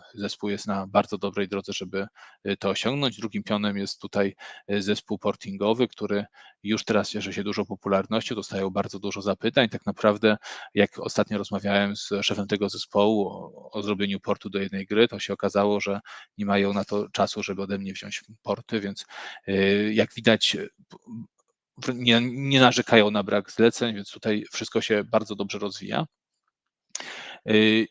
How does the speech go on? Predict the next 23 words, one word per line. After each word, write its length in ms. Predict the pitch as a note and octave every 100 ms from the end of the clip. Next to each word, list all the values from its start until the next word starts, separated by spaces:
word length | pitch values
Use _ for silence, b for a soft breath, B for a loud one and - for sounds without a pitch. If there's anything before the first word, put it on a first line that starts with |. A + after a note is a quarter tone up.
| _
innym 440 | D3 C#3+ C3 A#2+ A2
przykładem, 680 | - - A2+ A2 A2 A2
y, 280 | A2+ A2 G#2+ -
takiej 280 | G#2+ A#2
działalności 500 | G#2 G#2 A2 A#2 -
jest 220 | G#2+ G2 A2+
rozpo-, 360 | G#2+ - A2+
ro-, 220 | G#2+ A2+ -
rozpoczęty 560 | A2+ - A2 B2 A#2
proces, 560 | - A2+ G#2+ A2 G2+ -
y, 280 | G#2 G#2 G#2 B B B -
y, 200 | G#2 G#2
z 80 | -
A 140 | A2+
R 220 | A2+ A2 -
P, 80 | G2+
y, 440 | G2 - G#2 G#2
z 80 | B2
A 40 |
R 140 | A2+ -
P 120 | G2+
Games, 540 | G#2 G#2 B2+ C#3+ -
y, 420 | G#2+ G#2 G#2 G#2+